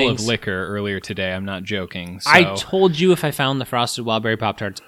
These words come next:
Speaker 2: I would buy them for you.
Speaker 1: That's true. I have looked for those, I would say, several more times, by
Speaker 2: Yeah,
Speaker 1: the way.
Speaker 2: and I told, I mean, I mean, was, what, did I have to pay twenty, thirty dollars for that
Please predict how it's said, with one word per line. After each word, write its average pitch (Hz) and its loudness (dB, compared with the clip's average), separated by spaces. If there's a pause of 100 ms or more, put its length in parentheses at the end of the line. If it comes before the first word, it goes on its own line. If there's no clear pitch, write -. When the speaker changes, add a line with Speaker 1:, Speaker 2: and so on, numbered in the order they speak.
Speaker 2:
I 113 0
would 113 0
buy 101 4
them 87 -8
for - -16
you. 80 -12
Speaker 1:
That's 120 0
true. 95 -4 (220)
I 156 8
have 170 6
looked 139 0
for 127 0
those, 104 0 (160)
I 131 4
would 127 2
say, 120 0
several 110 0
more 92 -6
times, 82 -8
by 190 2
Speaker 2:
Yeah, 143 6
Speaker 1:
the 73 -6
way. - -10
Speaker 2:
and 175 2
I 202 6
told, 233 4
I - -2
mean, 143 2 (280)
I 175 -4
mean, 160 -4
was, 175 4
what, 147 -6 (180)
did 165 2
I 170 10
have 160 4
to 151 -2
pay 147 4
twenty, 139 0
thirty 123 0
dollars 110 0
for - -8
that 120 -2